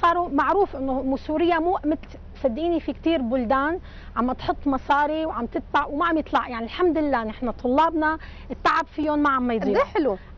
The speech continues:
Speaker 1: كتير حلو.
Speaker 2: يعني هذا لو نحن هلا بيشوفونا بيقولوا إنه نحن مثلًا صف كلام أو حكي،
Speaker 1: طب
Speaker 2: بس
Speaker 1: هاي
Speaker 2: فعلًا عم نحكي عن ظروف حرب، عم نحكي عن ظروف استثنائية.
Speaker 1: بالضبط،
Speaker 2: صح،
Speaker 1: بالضبط.
Speaker 2: قديش حلو هذا الشعور اليوم.
Speaker 1: ش-، شعور رائع، ما تصدقي وقت يعني بنعرف إنه طالب من عنا حمل إنجاز،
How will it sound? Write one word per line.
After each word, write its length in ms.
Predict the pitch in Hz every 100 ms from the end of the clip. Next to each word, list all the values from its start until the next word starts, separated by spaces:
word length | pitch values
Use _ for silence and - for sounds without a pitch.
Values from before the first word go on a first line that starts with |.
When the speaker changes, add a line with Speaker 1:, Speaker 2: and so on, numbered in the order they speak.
| -
Speaker 1:
كتير 240 | - 349
حلو. 300 | - 214 202
Speaker 2:
يعني 220 | 294 294 285
هذا 220 | 349 339
لو 120 | 349 339
نحن 360 | 285 302 285 254
هلا 120 | 320
بيشوفونا 580 | 262 311 - 339 320 285
بيقولوا 380 | 262 285 277
إنه 80 | 269
نحن 180 | 262 294
مثلًا 300 | 262 269 240 - - - -
صف 160 | 277 -
كلام 360 | 240 247 240 220
أو 140 | 233
حكي، 320 | - 254 -
Speaker 1:
طب 100 | 415 -
Speaker 2:
بس 80 |
Speaker 1:
هاي 180 | 339 359
Speaker 2:
فعلًا 280 | 392 381 339 - -
عم 80 | 262
نحكي 200 | 285 359
عن 160 | 294 254
ظروف 320 | 269 311 -
حرب، 460 | - 277 240 220
عم 100 | 208
نحكي 200 | 240 -
عن 120 | 233 220
ظروف 260 | 262 262
استثنائية. 920 | - - - 247 240 247 254 247 254
Speaker 1:
بالضبط، 280 | 240 233 220
Speaker 2:
صح، 100 | -
Speaker 1:
بالضبط. 180 | 233 208
Speaker 2:
قديش 280 | 233 480 -
حلو 200 | 453 403
هذا 200 | 339 320
الشعور 440 | - 294 311 294
اليوم. 360 | 247 233 220 220
Speaker 1:
ش-، 140 | -
شعور 380 | 285 285 359 294
رائع، 440 | 285 311 269 262
ما 140 | 247 302
تصدقي 440 | - 320 233 269
وقت 320 | 269 247 233
يعني 360 | 247 220 233 247
بنعرف 440 | 240 285 277 -
إنه 200 | 247 247
طالب 380 | 226 277 269 233
من 140 | 247 220
عنا 240 | 247 240
حمل 320 | - 269 269
إنجاز، 520 | 254 247 214 233 247